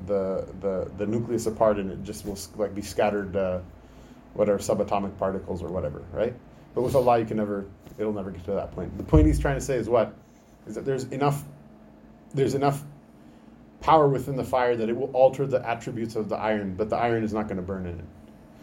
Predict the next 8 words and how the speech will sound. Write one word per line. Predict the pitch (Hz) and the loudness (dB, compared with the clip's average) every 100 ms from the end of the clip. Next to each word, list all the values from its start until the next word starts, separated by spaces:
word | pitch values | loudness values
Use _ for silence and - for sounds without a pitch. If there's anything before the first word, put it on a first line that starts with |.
| 92 87 - - | -16 -16 -18 -2
So | 127 127 | 2 4
Allah | 143 143 131 | 6 6 4
subhanahu | - 139 135 | 0 -6 -4
wa | 123 | 0
ta'ala's | 135 123 113 120 | 2 4 2 -2
zikr | 139 127 | 0 2
has | 120 | 2
enough | 120 120 | 0 -4